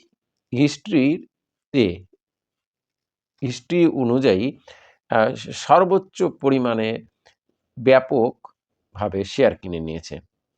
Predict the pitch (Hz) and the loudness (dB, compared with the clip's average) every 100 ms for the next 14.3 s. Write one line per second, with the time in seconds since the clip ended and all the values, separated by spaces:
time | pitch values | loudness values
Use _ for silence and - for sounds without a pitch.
0 | _ _ _ _ _ _ _ _ _ - | _ _ _ _ _ _ _ _ _ -4
1 | 120 117 - 139 139 127 120 131 127 170 | -2 -2 -2 -2 0 0 0 0 0 -2
2 | 139 139 - 156 160 - 110 110 156 277 | -2 -4 -6 -2 2 2 2 0 -2 -2
3 | - 135 110 - 127 117 - _ _ - | -2 0 0 0 -2 -2 -6 _ _ -2
4 | 147 - - 202 190 156 147 147 - 123 | -2 -2 0 0 0 -2 0 -2 0 2
5 | 90 117 160 - _ _ - 131 - 160 | 4 2 -2 -18 _ _ -2 -2 0 -2
6 | 160 123 143 - _ _ _ _ - 170 | 0 0 -2 -8 _ _ _ _ -2 2
7 | 135 95 82 76 87 87 104 90 85 - | 2 2 -2 -4 -6 -2 0 0 -4 -12
8 | - - 131 - 175 - - _ _ _ | -8 -6 -6 -8 -12 -12 -14 _ _ _
9 | _ _ _ _ _ _ _ _ _ _ | _ _ _ _ _ _ _ _ _ _
10 | _ _ 147 143 147 160 156 156 - 165 | _ _ 0 2 4 6 6 4 -2 -2
11 | 165 151 143 120 143 - 143 139 127 131 | 0 0 0 0 -2 0 -2 0 0 -2
12 | 143 139 139 135 165 190 - 127 107 147 | -4 -2 -4 -2 -2 -2 0 0 0 0
13 | 120 - - - _ _ _ _ _ 151 | -2 -4 -18 -20 _ _ _ _ _ 2
14 | 185 185 | 4 4